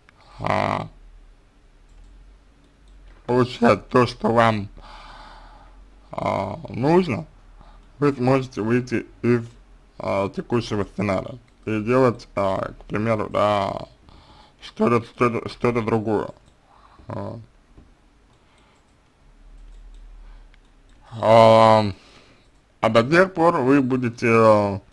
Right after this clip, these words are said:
скорее всего, а, значит, защищать, ам, значит,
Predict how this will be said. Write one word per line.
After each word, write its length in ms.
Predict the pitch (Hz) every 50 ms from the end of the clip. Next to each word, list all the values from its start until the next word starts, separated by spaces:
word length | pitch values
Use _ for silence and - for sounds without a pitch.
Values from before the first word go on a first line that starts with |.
| _ _ _ _ _ _ _ _ _ _ _ _ _ _ _ _ _ - - _ _ - _ _ - -
скорее 420 | - - 127 127 127 127 120 110
всего, 520 | 110 - - 113 110 117 131 143 151 - - - _ _ _ _ _ _ _ _ _ _ _ _ _ _ _ _ _ _ _ _ _ _ _ _ _ _ _ _ _ _ _ _ _ _ _ _ _ _ _ _ _ _
а, 500 | - - - - 50 50 50 - - - - _ - - _ - _ _ _ _ _ _ _
значит, 360 | 107 104 95 - - 98 95 - _ _ _ _ _ _ _ _ _ _ _ _ _ _ _ _ _ _ _ _ _ _ _ _ _ _ _ _ _ _ _ _ _ _ _ _ _ _ _ - -
защищать, 920 | - 101 113 120 120 - - 135 123 - - - 139 113 98 92 - - - _ _ _ _ _ _ _ _ _ _ _ 147 - - -
ам, 640 | 113 113 107 107 104 104 104 101 98 98 98 101 101 - _ _ - _ _ _ _ _ _ _ _ _ _ _ _ _ _ _ _ _ _ _ _ _ _ _ _ _ _ _ _
значит, 380 | - 107 98 92 - - 95